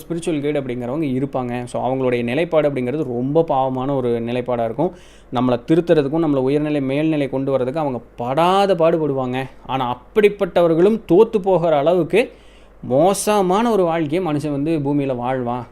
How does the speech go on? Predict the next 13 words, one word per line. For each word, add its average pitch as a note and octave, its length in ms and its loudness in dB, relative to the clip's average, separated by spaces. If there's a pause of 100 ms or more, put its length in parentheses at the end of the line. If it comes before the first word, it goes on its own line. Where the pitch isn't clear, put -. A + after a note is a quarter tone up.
(160)
அப்படி D#3 340 0
ஆட்களும் D3 500 0
உண்டு C#3+ 360 2
அப்படிங்கிற B2+ 240 -2
மாதிரி C3+ 240 -4
சொல்றாங்க. D#3+ 140 -6
So, G3 140 -2
அவங்க E3+ 200 0
தான் F3+ 140 2
ரொம்ப E3+ 320 0
கீழே D3+ 260 0
போகக்கூடிய B2+ 520 -2
ஆட்களாக A#2+ 540 -4